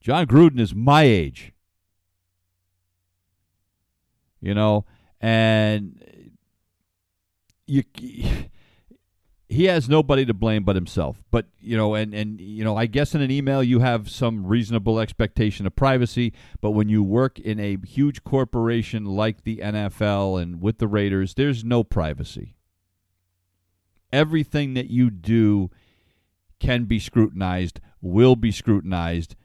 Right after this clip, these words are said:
because the league and the teams have to protect themselves. So chalk John Gruden up, and this isn't cancel culture. People that wanna say cancel culture, this is, that's not this.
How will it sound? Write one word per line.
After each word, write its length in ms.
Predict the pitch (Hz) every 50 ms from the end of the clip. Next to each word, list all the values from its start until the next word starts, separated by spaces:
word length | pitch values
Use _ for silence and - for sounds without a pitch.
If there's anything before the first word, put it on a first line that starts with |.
| _ _ _ _ - - - 98
because 440 | 104 127 - - 139 127 113 104 104
the 260 | - 110 98 117 113
league 540 | 104 104 113 135 147 151 151 147 139 - -
and 200 | - 113 110 95
the 100 | 101 101
teams 640 | - - 139 143 139 131 127 123 120 117 107 - - _ _ _ _
have 380 | - - 131 120 113 107 - -
to 140 | - 120 113
protect 680 | - - 123 113 - - - 110 92 87 _ _ _
themselves. 680 | - 92 90 87 - - - 62 - - - - - - _ _ _ _ _ _ _ _ _ _ _ _ _ _ _ _ _ _ _ _ _ _ _ _ _ _ _ _ _ _ _ _ _ _ _ _ _ _ _ _ _ _ _ _ _ _ _ _ _ _ _ _ _ _ _ _ _ _ _ _
So 280 | - - 92 90 87
chalk 340 | - - - 135 143 147 120
John 320 | - - 135 139 135 127 113
Gruden 260 | 117 123 120 113 113
up, 160 | 113 110 107
and 160 | 131 131 127
this 200 | 147 196 190 -
isn't 280 | 233 196 165 185 139 -
cancel 380 | - 143 143 131 - - 110
culture. 460 | - - - 87 80 - - 71 - _ _ _ _ - -
People 240 | - 143 143 151 156
that 120 | 160 156
wanna 240 | 139 147 147 143 135
say 240 | - - - 135 127
cancel 400 | - - 123 113 107 - 110 101
culture, 320 | - - 104 95 - -
this 240 | 104 113 127 143 -
is, 80 | 170 139
that's 320 | 110 143 147 160 - - 151
not 240 | 147 135 123 - _ _
this. 460 | - 107 113 95 80 - - - -